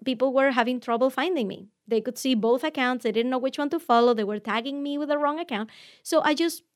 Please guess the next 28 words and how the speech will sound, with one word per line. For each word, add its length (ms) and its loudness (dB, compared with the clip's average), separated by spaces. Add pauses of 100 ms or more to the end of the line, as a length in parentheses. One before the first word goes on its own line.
when 240 4
this 180 -2
happened, 360 0
I 80 4
revived 760 2
my 200 0
old 240 4
account 500 -4 (800)
and 360 2
I 180 2
said, 360 2 (380)
"Okay, 300 4 (400)
let's 240 4
use 240 4
this 200 2
for 160 2
now 260 4
until 500 4 (320)
Instagram 580 0
figures 540 0
itself 420 4 (160)
out." 180 -6 (240)
Fortunately, 640 0
my 160 0
account 320 -4
is 160 0
back 300 2
now. 320 -4